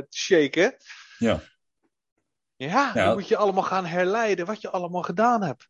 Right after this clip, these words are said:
Speaker 1: Op
Speaker 2: Ja.
Speaker 1: Binance Chain, Polygon, eh, eth.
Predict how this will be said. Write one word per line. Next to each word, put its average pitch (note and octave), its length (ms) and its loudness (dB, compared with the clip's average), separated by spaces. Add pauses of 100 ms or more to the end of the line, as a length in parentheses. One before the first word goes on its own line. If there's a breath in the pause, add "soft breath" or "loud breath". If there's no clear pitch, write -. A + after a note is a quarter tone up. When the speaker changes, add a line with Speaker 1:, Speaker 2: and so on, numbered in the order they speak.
(300)
Speaker 1:
Op E3 280 2
Speaker 2:
Ja. E3+ 320 2
Speaker 1:
Binance D#3+ 480 2
Chain, D#3+ 480 2
Polygon, D#3 1080 2 (160)
eh, D#3 720 -4 (1000)
eth. - 500 -4